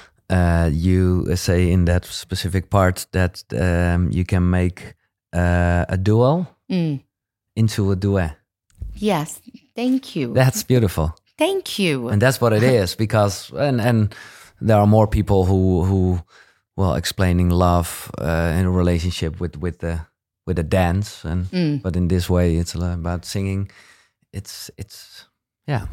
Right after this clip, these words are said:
Speaker 2: And, and we have choice. I mean, we all have moments where we could, we could feel justified in being enraged by our loved ones, and there i-, is also the option of actually trying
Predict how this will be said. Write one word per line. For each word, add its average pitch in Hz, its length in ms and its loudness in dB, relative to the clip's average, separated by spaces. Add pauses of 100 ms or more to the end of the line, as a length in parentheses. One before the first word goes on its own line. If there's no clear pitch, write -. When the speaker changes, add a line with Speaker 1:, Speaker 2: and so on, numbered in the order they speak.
(120)
Speaker 2:
And, 202 200 0
and 196 220 0
we 180 120 0
have 180 180 -4
choice. 160 400 -4
I 180 100 -4
mean, 160 300 -2 (280)
we - 220 -6
all 160 380 0
have 156 260 -6
moments 147 460 -2
where 147 100 -4
we 151 140 -4
could, 147 640 -6 (920)
we 190 180 -4
could - 380 -6
feel 254 200 -2
justified 202 680 -4
in 170 140 -4
being 165 280 -2
enraged 151 840 -2
by 135 160 -4
our 127 120 -4
loved 127 300 -8
ones, 120 320 -12 (340)
and 135 440 -4 (800)
there 156 400 0
i-, - 140 -10 (580)
is 175 260 0
also 151 460 0 (340)
the - 140 -2
option 143 540 0
of - 380 -8 (120)
actually 139 340 -6
trying 131 560 -4